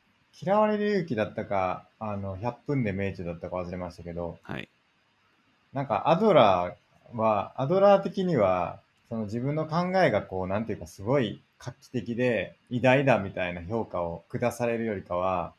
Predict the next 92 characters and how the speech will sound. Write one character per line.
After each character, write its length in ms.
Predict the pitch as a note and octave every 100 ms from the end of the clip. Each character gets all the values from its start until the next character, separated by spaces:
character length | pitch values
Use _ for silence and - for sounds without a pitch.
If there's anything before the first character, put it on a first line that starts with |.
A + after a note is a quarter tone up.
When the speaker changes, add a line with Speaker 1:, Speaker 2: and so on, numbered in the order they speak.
| _ _ -
Speaker 2:
う 80 |
ん。 180 | F2 - _
Speaker 1:
な 80 | B2
ん 20 |
か 80 | G#2
そ 140 | - F3
れ 100 | F#3+
が 100 | F#3
す 160 | C#3
ご 140 | D3 E3
く 60 |
自 220 | C3 C3
然 180 | C3 D3+
に 80 | E3
な 140 | B2
っ 60 | F2
て 100 | F#2+
て、 440 | E2 F2 E2+ E2+ _ -
Speaker 2:
は 120 | - E2
い。 60 | -
Speaker 1:
「え、 120 | B2+ C3+
な 160 | C#3
ん 80 | E3
か 120 | C#3+
そ 160 | - B2
ん 60 | C3
な 160 | A#2
当 60 | -
た 80 | G2
り 100 | G2
前 140 | G#2
な 100 | A2+
こ 80 | G2+
と 80 | E2+
何 200 | F2 F#2
言 100 | F2+
っ 20 |
て 160 | G#2+
ん 80 | F#2+
の？」 80 | F#2
っ 40 | A2
て 80 | G#2+
い 80 | G2
う 60 | F#2+
風 140 | B2
な 340 | C3 F#3 B2+ - _ _
Speaker 2:
は 160 | - F2
い 60 | D#2+
は 160 | E2
い。 60 | D2
Speaker 1:
世 100 | B2+
界 200 | A#2 F#2
に 80 | E2+
な 100 | E2+
っ 80 | -
て 80 |
ほ 140 | F#2+ G#2
し 160 | -
い 20 | E2+
み 100 | E2+
た 160 | F#2
い 80 | F2
な、 300 | G#2+ A2+ - _ _ _ _ -
な 60 | B2+
ん 40 |
か 60 | G#2
そ 140 | C#3+
う 40 | D3
い 20 |
う 40 |
こ 100 | C#3
と 80 | F#2
書 60 | - -
か 60 | F2+
れ 60 |
た 180 | E2+ F2
気 120 | -
が 60 | F2
す 120 | -
る 80 | E2+
ん 40 |
で 60 | E2+
す 60 | -
よ 60 |
ね。 60 | _ _ -
Speaker 2:
う 20 | F2+
ん。 260 | F2+ D2+ _ _ _ _ _ _ _
そ 160 | - G#2+
う 20 |
っ 20 |
す 100 | -
ね。 260 | E2 E2